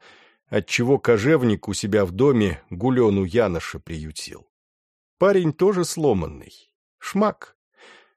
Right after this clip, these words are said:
Вот и увидел Леонард в бродяжке себя молодого.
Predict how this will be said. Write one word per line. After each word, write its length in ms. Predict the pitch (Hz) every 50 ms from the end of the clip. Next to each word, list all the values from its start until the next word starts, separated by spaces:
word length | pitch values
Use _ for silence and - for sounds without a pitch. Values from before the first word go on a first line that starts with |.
| _ _ -
Вот 260 | 117 175 208 202 -
и 40 | 202
увидел 580 | 185 170 156 127 113 120 113 98 110 107 98 73 71
Леонард 500 | 87 98 107 107 101 107 117 110 95 -
в 80 | 92 87
бродяжке 800 | 80 87 98 98 92 107 139 139 - - - - 92 82 76 -
себя 440 | - - - 110 95 85 104 95 85
молодого. 680 | 85 87 85 85 82 71 73 78 76 65 - - -